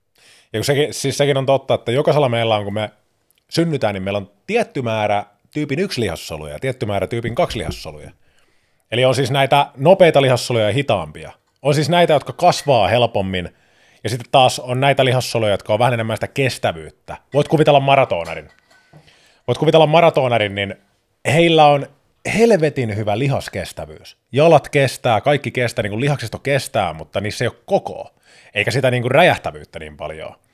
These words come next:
Mutta vaikka sä syntyisit täysin pelkillä maratonarin geeneillä,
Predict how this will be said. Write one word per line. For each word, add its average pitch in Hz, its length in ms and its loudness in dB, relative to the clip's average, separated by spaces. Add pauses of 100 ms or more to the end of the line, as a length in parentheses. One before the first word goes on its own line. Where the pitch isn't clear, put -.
(760)
Mutta 226 440 -4 (480)
vaikka 175 200 2
sä 170 100 2
syntyisit 170 680 0 (360)
täysin 156 460 4
pelkillä 151 440 4 (340)
maratonarin 123 680 2
geeneillä, 80 480 -6